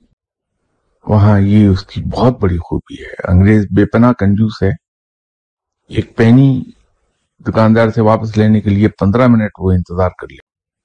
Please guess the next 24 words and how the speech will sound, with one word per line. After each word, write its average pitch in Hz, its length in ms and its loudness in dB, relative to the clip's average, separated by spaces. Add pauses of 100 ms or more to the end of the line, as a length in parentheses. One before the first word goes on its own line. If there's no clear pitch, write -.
(360)
पेनी 113 340 2
नहीं 101 200 2
छोड़ेगा 80 400 -4
अपनी। - 300 -18 (880)
लेकिन 110 280 0
यही 110 300 4
कंजूस 120 540 2
अंग्रेज 110 440 2 (1120)
को - 140 -4
अगर 101 260 0
टीवी 110 400 0
पर 92 460 -4 (160)
एक 95 180 -2
अपील 127 360 0
नजर 117 340 2
आ 87 100 0
जाए 73 280 -10 (1080)
कि 92 220 -2 (440)
मुल्क 123 400 4
के 120 100 -2
फला 117 340 0
काम 101 340 -2
के 92 140 0
लिए 85 320 0